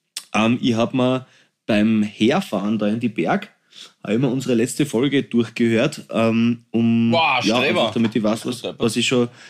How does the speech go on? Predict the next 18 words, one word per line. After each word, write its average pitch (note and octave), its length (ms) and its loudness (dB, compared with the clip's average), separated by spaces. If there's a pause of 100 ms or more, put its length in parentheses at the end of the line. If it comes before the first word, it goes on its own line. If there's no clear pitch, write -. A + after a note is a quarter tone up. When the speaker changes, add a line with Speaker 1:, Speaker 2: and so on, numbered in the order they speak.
(100)
Speaker 1:
naja, E3 540 0
einfach D#3+ 320 -2
ein - 340 -12
paar - 380 -2
Mischung G3+ 560 2
aus, F3+ 180 0
aus F3+ 140 0
Vorbereitung F3 580 0
und E3 120 2
Langeweile, E3+ 420 2
muss F3+ 160 4
ich E3 80 0
gestehen. G#3 340 0 (140)
<laughs> D#3+ 140 -4
Na, D3 240 2
und, D3+ 80 2
äh, D3+ 480 0
äh, D#3+ 40 -2